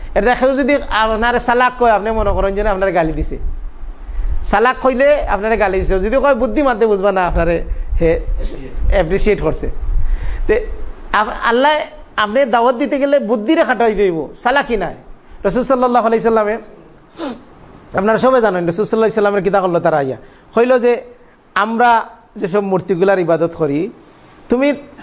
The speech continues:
তোমার রবর আমরা ইবাদত করবো, আর তুমি আমরা রগুন্তরে ও ইবাদত করবাই, আর তুমি যে, যে জিনিস চাও তোমার ওই জিনিস আমরা দিমু, তুমি নেতৃত্ব চাও, কর্তৃত্ব চাও, যেটা চাও ওটা দিমু।" তো রাসূল সাল্লাল্লাহু আলাইহি সাল্লামে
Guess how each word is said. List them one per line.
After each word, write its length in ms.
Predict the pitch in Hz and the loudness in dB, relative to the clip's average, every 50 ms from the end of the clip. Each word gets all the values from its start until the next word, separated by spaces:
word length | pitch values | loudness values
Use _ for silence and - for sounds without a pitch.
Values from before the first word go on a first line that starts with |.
| - - - - - - - - - - | -20 -20 -20 -20 -20 -20 -20 -14 -2 0
তোমার 300 | 233 247 262 277 277 262 | 2 2 2 2 4 4
রবর 260 | 254 240 226 240 240 | 2 4 4 2 2
আমরা 200 | 226 220 214 220 | 2 2 2 2
ইবাদত 340 | 208 196 196 190 185 196 156 | 4 4 2 0 0 -2 -4
করবো, 220 | 165 190 185 190 202 | -6 -6 -4 -2 0
আর 80 | 196 190 - | -2 -2 0
তুমি 200 | - 254 269 294 | -2 0 0 2
আমরা 220 | 285 269 254 254 254 | 0 2 2 2 2
রগুন্তরে 600 | 254 247 226 233 202 180 240 226 226 220 214 - - - - - - | 2 2 0 -2 0 2 2 4 4 2 2 0 -8 -16 -20 -6 -2
ও 200 | 202 202 202 - - | 0 0 0 0 -2
ইবাদত 360 | - - 190 185 170 185 - - | -2 0 0 0 0 0 -2 -2
করবাই, 400 | 175 160 151 147 151 156 160 - - - - - - - | -2 -2 0 2 2 2 0 -2 -6 -12 -20 -20 -6 -4
আর 100 | - - - | -4 -2 0
তুমি 200 | - 277 285 302 | 0 0 0 2
যে, 260 | 277 285 285 285 302 294 - - - - | 2 4 4 4 4 2 0 -8 -10 -2
যে 180 | 302 285 311 294 | 0 0 2 2
জিনিস 300 | 294 294 294 - - - | 0 0 -2 -2 0 2
চাও 160 | 262 247 247 | 2 2 2
তোমার 260 | 208 233 233 233 226 | 0 0 0 2 4
ওই 120 | 226 220 | 4 2
জিনিস 220 | 202 214 202 196 185 | 2 2 0 0 0
আমরা 200 | 190 180 185 180 | 0 2 2 2
দিমু, 220 | 165 170 160 160 | 2 0 0 -2
তুমি 180 | 156 185 190 196 | -2 -2 0 0
নেতৃত্ব 400 | 196 185 196 185 185 165 208 190 | 0 0 -2 -4 -2 -2 -2 0
চাও, 220 | - 202 180 170 | 2 2 2 2
কর্তৃত্ব 460 | - - 180 - - 196 156 - 202 175 - | 0 -2 -4 -2 -2 -6 -4 -2 -2 0 2
চাও, 140 | 202 175 165 | 2 2 2
যেটা 240 | 165 226 - 285 - | 2 2 2 2 2
চাও 160 | 240 240 214 | 4 2 2
ওটা 120 | 180 170 | 2 2
দিমু।" 200 | 156 156 139 131 - - - - - - - - - - - - - - | -2 -2 -6 -6 -12 -16 -20 -20 -20 -20 -20 -20 -20 -20 -20 -20 -8 -2
তো 60 | - | 0
রাসূল 220 | 220 220 226 269 262 | 0 2 2 0 0
সাল্লাল্লাহু 360 | 214 294 285 285 254 240 269 | 0 2 2 0 0 0 0
আলাইহি 260 | 269 277 269 277 | 0 2 2 2
সাল্লামে 40 | 269 | 0